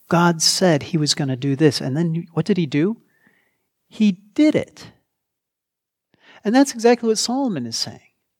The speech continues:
He's saying, "God, you said to David you were gonna do this, and,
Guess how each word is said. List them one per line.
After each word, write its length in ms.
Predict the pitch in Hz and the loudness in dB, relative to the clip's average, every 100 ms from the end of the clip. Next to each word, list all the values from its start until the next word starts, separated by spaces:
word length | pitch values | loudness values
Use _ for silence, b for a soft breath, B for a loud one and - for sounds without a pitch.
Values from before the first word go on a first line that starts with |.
| _ _ _ _ _ | _ _ _ _ _
He's 140 | 214 - | -4 -2
saying, 400 | - 180 160 - b b | 0 -2 -4 -14 b b
"God, 340 | - 156 208 185 | -4 2 2 0
you 100 | 143 | -2
said 240 | - 170 | 0 0
to 80 | 156 | 0
David 440 | 143 147 190 220 | -2 2 2 0
you 100 | 151 | -4
were 100 | 160 | -2
gonna 200 | 160 156 | 0 -2
do 280 | 139 156 156 | -2 0 0
this, 340 | 147 220 226 127 | 4 2 2 -6
and, 160 | 113 | -8